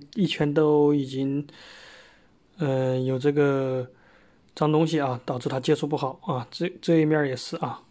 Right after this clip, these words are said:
它是这样接触的啊。我们把它也打磨一下，再试一下看。好，大家看一下，这个是已经打磨好的状态啊，非常干净，非常平整啊。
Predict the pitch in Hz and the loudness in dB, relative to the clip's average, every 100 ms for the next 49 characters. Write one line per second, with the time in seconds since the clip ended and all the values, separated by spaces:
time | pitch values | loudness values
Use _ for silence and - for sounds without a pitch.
0 | - 139 139 151 185 151 151 143 - 156 | -10 -6 -2 0 2 2 0 -2 -4 -8
1 | 151 - _ _ _ _ _ _ _ _ | -8 -12 _ _ _ _ _ _ _ _
2 | _ _ _ _ _ _ _ _ - 139 | _ _ _ _ _ _ _ _ -10 -6
3 | 135 139 143 135 135 123 123 131 147 147 | -4 0 2 2 0 -2 0 -2 -2 -6
4 | - - _ _ - - 131 127 - 151 | -8 -20 _ _ -12 -6 -4 -4 -4 -4
5 | 135 131 139 _ _ _ _ _ _ _ | -4 -6 -8 _ _ _ _ _ _ _
6 | _ - _ _ _ - _ _ - 170 | _ -20 _ _ _ -20 _ _ -8 -8
7 | 180 185 175 180 185 160 170 160 156 143 | 0 4 4 4 4 6 6 6 4 2
8 | 185 175 165 165 151 160 147 135 156 139 | 2 2 2 0 2 2 2 0 0 0
9 | 127 151 143 156 160 120 - _ _ - | 0 -2 -2 -4 -6 -8 -12 _ _ -12
10 | - 156 143 139 143 143 147 156 147 160 | -6 -2 -2 -2 -2 0 0 0 0 0
11 | 147 143 - 143 147 147 131 | 0 -4 -8 -6 -6 -4 -6